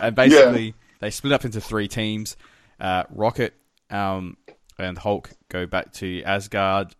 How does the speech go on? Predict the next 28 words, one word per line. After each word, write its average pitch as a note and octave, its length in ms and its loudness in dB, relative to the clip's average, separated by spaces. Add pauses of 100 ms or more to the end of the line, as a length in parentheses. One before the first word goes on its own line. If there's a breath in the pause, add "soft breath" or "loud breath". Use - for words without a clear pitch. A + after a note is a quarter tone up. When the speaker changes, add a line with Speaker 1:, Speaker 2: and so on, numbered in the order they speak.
Speaker 1:
Um, F2 480 -8
so F2 300 -8
they F2+ 120 -6
go F2+ 140 -8
to F2 100 -8
Thor. F#2 560 -6
Uh, F2 280 -6
what's F#2 160 -12
the A2+ 80 -10
other G2+ 80 -12
movie? A2 200 -8
Thor F#2+ 640 -6
Ragnarok? A2+ 480 -8
No, G2 160 -8
no, F#2 140 -8
no, D#2 40 -14
no. F#2 260 -10
Speaker 2:
No, A2+ 180 0
Speaker 1:
Thor G#2+ 100 -2
Speaker 2:
no. G#2 60 -2
Speaker 1:
Dark G2 240 -4
World. B2 280 -4 (380)
Speaker 2:
Yeah. A2+ 280 -2
Speaker 1:
To A2+ 100 -10
get G2+ 320 -8
the F#2 300 -8
Purple A#2+ 360 -4
Stone. C3 400 -8